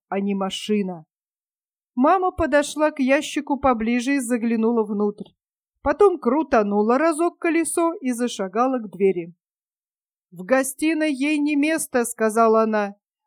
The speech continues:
«Моррис Страуб, будьте любезны вытащить эту уродину из моей парадной комнаты».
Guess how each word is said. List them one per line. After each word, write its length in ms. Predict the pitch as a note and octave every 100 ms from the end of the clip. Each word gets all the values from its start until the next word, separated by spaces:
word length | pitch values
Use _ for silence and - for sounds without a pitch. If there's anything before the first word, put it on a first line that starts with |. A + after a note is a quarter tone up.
| -
«Моррис 580 | A#3 D4 E4+ D#4+ D4
Страуб, 640 | - - C4+ B3 A#3 A3+ - _ _ _ _ _ _ _ _ _ _ -
будьте 540 | F#3 D#4+ F4+ - F4
любезны 720 | D4 D#4 B3 C4 B3 A#3+ B3+
вытащить 720 | A3 D4+ F4 D#4 - D#4 C#4+
эту 240 | C#4+ C4+ C4+
уродину 640 | C4+ B3+ C4+ D4+ E4 D#4+
из 220 | D#4+ C4
моей 420 | B3+ B3+ B3 C#4 D4+
парадной 640 | C#4+ C4 C4 C4+ C4+ C#4
комнаты». 800 | C#4 A#3+ A#3+ A#3 A#3 B3 A#3+ A#3